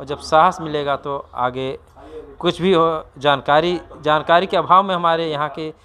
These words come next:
हमारे समाज की महिलाएं बहुत पीछे हैं, और शि-, दूसरी बात शिक्षा का अभाव भी है,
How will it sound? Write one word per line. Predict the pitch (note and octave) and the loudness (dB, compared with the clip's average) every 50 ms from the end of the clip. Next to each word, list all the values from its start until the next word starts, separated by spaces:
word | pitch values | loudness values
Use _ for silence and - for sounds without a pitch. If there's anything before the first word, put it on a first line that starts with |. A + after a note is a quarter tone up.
| _ - - - | _ -18 -8 0
हमारे | D3 D3+ D3+ C#3+ | 2 2 2 2
समाज | - D3+ D3+ D3 C#3+ - | 0 2 2 2 2 0
की | D#3+ D3 | -2 -4
महिलाएं | C#3 C3+ C#3 D3 D#3 D3+ | -4 -2 0 -2 -2 -2
बहुत | C#3 C3+ C3 - | -2 -4 -6 -6
पीछे | - B2+ A#2+ - E3 E3+ | -10 -14 -10 -6 -6 -6
हैं, | D#3+ F3 F#3+ G3 - - _ - - - - - - - | -4 -4 -6 -8 -10 -16 _ -20 -20 -20 -20 -20 -10 -2
और | C3 C3+ C#3 C#3 | 0 0 0 0
शि-, | - D#3+ D#3 - - D#3 - - - | -2 -8 -10 -10 -12 -12 -12 -12 -14
दूसरी | - C3+ C#3+ D3 - - E3+ E3 | -10 -8 -6 -4 -2 -2 0 2
बात | E3 E3+ E3+ E3 | 4 4 4 2
शिक्षा | - D#3+ C#3+ - - E3+ E3 | 0 -8 -12 -2 0 0 0
का | - E3+ D3+ | 2 2 0
अभाव | B2+ C3 D#3 E3+ E3 | 4 4 4 4 4
भी | E3+ F3+ F3 | 2 -2 -4
है, | F3+ F#3+ F#3+ F#3+ | -4 -4 -6 -6